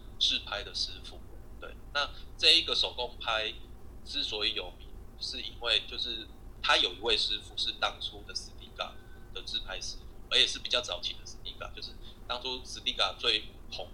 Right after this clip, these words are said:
勃的时候，那时候中国大陆不是有非常多的选手都是用Stiga的手工拍，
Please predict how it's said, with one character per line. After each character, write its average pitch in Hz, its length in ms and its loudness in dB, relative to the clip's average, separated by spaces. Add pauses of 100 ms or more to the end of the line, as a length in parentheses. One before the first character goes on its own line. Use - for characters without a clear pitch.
勃 92 120 -10 (100)
的 - 60 -8
时 - 160 -4
候， 101 140 -4
那 120 100 -2
时 113 60 -6
候 113 80 -4
中 110 140 -6
国 95 100 -8
大 95 180 -2
陆 95 160 -8 (300)
不 - 60 -10
是 - 120 -2
有 104 80 -2
非 107 120 -2
常 101 180 -4
多 98 200 -6
的 92 160 -8
选 90 240 -8
手 - 220 -6
都 - 60 -8
是 - 80 -10 (100)
用 85 100 -4
Stiga - 480 -4 (140)
的 - 60 -8
手 - 20 -10
工 - 160 -12 (320)
拍， - 80 -8